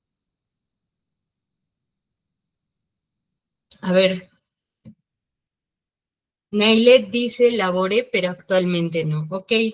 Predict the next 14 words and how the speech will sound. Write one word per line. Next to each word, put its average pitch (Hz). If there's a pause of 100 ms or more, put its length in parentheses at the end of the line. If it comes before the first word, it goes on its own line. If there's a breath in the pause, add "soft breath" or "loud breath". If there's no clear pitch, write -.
(160)
ok, 202 (140)
Na-, 170
Nailet, 160 (460)
hace 175
un 160
año. 151 (840 loud breath)
¿Qué 349
pasa 277
cuando 185
la 185
empresa 226
otorga 190 (280)
asignación 180
familiar? 160